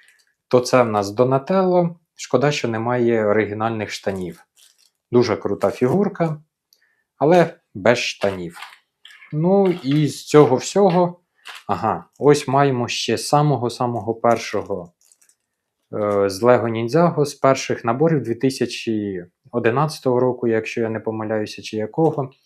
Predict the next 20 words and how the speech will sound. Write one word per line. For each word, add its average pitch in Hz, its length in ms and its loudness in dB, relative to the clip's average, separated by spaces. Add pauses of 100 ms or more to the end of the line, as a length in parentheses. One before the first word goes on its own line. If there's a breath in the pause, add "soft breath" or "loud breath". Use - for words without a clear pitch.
(440 loud breath)
Ось 151 260 6
така 120 600 2
фігурка 117 500 0
ніндзя. 95 400 -8
Я 104 120 -2
не 120 120 -4
пам'ятаю, 104 480 -4
як 90 160 -10
його 104 180 -2
звати, 180 380 0
я... 117 340 2 (440 soft breath)
Гуглив, 151 640 4 (180)
напишіть 117 420 -4
в - 20 -14
коментарях, 104 560 -2
якщо 104 260 -4
ви 110 120 0
знаєте. 165 580 -2 (440)
І 127 100 4
ось 165 340 4